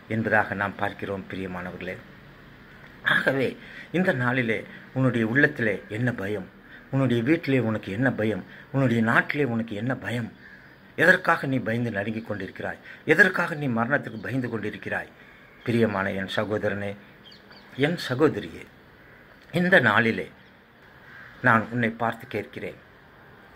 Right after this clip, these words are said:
உன்னுடைய பாவம் என்ன? நீ அறிக்கையிடு, ஆண்டவரிடத்திலே அறிக்கையிடு, மனிதனிடமல்ல, ஆண்டவரிடத்திலே உன் பாவத்தை அறிக்கையிடு.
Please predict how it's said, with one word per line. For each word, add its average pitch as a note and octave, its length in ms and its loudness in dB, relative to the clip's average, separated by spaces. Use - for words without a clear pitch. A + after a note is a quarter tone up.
உன்னுடைய G#2+ 320 0
பாவம் F#2+ 460 -6
என்ன? F2 200 -10
நீ B2+ 320 6
அறிக்கையிடு, A2+ 520 0
ஆண்டவரிடத்திலே C3 580 -4
அறிக்கையிடு, G#2 460 -6
மனிதனிடமல்ல, G2 680 -2
ஆண்டவரிடத்திலே C3 600 -2
உன் F#2+ 200 -10
பாவத்தை A2+ 420 -6
அறிக்கையிடு. F#2+ 460 -12